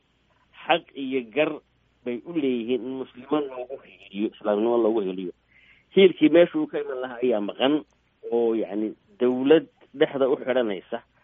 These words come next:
oo daafacaysa danaha muslimka. Muslimkan isku muqlaysan ee kala ma-, yacni, kala, kala miirmi waaye, kala dhammaan waayena, yacni,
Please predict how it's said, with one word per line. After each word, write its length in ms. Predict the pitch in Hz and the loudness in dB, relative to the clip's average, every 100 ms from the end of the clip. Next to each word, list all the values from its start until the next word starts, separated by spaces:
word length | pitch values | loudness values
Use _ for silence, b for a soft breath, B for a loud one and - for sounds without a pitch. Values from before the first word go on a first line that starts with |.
| _ _ _ _ - | _ _ _ _ -6
oo 180 | 127 131 | 0 0
daafacaysa 880 | 113 127 123 - 156 135 113 - 135 | 4 6 6 4 0 0 -2 -2 -4
danaha 380 | 120 131 135 113 | 0 0 0 -4
muslimka. 480 | 127 - 107 101 147 156 _ _ _ _ _ _ _ | -6 -8 -10 -8 -10 -14 _ _ _ _ _ _ _
Muslimkan 600 | 127 175 185 165 156 165 160 | -6 -6 -4 -2 0 2 2
isku 480 | - - - 175 156 - | -2 -14 -2 0 0 -2
muqlaysan 800 | 127 127 123 127 120 - 147 - | -4 -2 6 6 6 6 4 4
ee 160 | 123 131 | 0 -2
kala 300 | - 120 117 | 2 2 4
ma-, 380 | 113 120 143 120 | 2 4 4 4
yacni, 400 | 120 104 113 110 | -2 -4 -8 -10
kala, 280 | - 123 123 131 120 _ _ _ _ _ _ _ - | -4 0 0 0 -6 _ _ _ _ _ _ _ 0
kala 220 | 143 135 | 4 4
miirmi 440 | 139 160 180 139 | 4 6 6 4
waaye, 300 | 127 120 135 | -4 -4 -4
kala 220 | 127 123 127 | -6 -6 -6
dhammaan 320 | 123 139 147 | -6 -6 -6
waayena, 300 | 127 127 123 117 | -8 -10 -12 -14
yacni, 260 | 104 113 | -12 -8